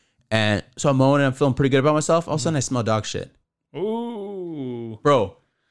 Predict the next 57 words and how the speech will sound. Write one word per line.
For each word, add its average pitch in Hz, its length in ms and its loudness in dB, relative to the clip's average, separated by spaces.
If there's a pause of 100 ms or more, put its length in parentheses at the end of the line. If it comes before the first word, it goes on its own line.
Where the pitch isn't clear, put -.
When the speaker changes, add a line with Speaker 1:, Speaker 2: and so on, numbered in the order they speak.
(100)
Speaker 1:
okay, 123 160 0
the 110 200 -4
grass 175 360 0
is, 160 120 -6
like, 127 180 0
this 139 200 0
tall. 120 240 0
I 110 60 -2
haven't 160 180 -4
mowed 120 160 0
the 127 60 -4
grass 113 320 -2
in, 117 60 -10
like, 95 220 -8
two 139 140 -2
weeks, 110 220 -4
three 131 140 -4
weeks. - 320 0
Speaker 2:
<laughs> 170 60 2 (640)
Speaker 1:
It 165 100 4
is 190 140 4
legitimately, 135 600 0
like, 101 220 0
that 117 200 0
tall. 131 440 0
Speaker 2:
Yeah. 123 200 -2
Speaker 1:
Uh, 113 480 0
what 127 120 0
is 113 80 0
that, 98 160 -2
like, 92 180 -8 (300)
eight 127 160 0
inches? 180 460 -4 (140)
Speaker 2:
Yeah. 120 200 -6 (220)
Speaker 1:
Give 135 100 0
or 143 40 0
take. 156 300 0 (340)
Eight 135 120 6
inches. 175 480 4 (240)
And 123 180 4
so 160 80 2
I 143 120 4
mow 160 320 4
it, 120 220 2 (460)
and 135 100 2
you 147 60 0
can't 139 220 2
see - 180 -2
this 143 160 0
dog 110 300 2
turd. 101 320 0 (200)
Speaker 2:
Mm. 117 200 -6
Speaker 1:
And 127 100 2
it's 123 160 0
massive, 113 560 -2
bro. 104 380 2
Speaker 2:
No. 117 260 -10